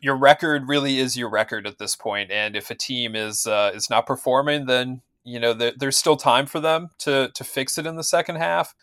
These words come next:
You know, in terms of the top twenty-five, we've gotta, we've gotta react. And so Tennessee,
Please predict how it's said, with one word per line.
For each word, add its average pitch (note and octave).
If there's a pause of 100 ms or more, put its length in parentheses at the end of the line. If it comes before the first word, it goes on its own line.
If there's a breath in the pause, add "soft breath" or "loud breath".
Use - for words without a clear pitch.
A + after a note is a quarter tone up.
(400)
You -
know, G2
in G#2
terms C3
of A2
the G#2
top A#2
twenty-five, G#2+ (640)
we've G#2+
gotta, G#2+
we've A#2
gotta C3+
react. B2+ (140)
And A2+
so B2
Tennessee, D3+